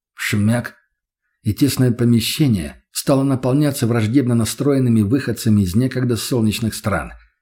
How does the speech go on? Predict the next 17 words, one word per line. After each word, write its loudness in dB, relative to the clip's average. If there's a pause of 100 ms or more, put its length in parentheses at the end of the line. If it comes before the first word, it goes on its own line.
(120)
«Атас, 2
пацаны! 0
Черти!» 2 (540)
Поздно. -2 (400)
Соотношение -2
сил 4
было 2
примерно 2
равным, 0 (380)
но 4
стремительный 4
натиск -2
южан 2
решил 0
исход -4
короткой -4
схватки. -6